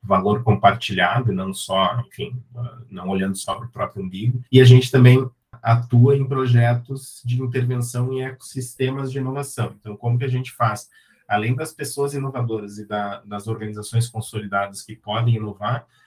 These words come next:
como que a gente envolve outros atores nesse processo e, e, e faz intervenções que permitam que um território como um todo possa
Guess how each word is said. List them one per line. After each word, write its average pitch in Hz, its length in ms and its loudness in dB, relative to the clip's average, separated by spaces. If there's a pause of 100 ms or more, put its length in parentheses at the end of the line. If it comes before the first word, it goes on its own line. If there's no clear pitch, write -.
(120)
como 123 180 8
que 139 80 4
a 139 60 4
gente 139 280 0
envolve 123 420 4
outros 135 400 2
atores 139 420 -2
nesse 123 260 -4
processo 120 680 -4
e, 123 220 -8
e, 120 320 -2
e - 20 -4
faz 120 340 0
intervenções 123 800 0
que 127 100 -14
permitam 120 600 2
que - 120 -2
um 120 100 6
território 117 640 -2
como 135 200 -6
um 120 120 0
todo 120 300 -4
possa 120 460 -2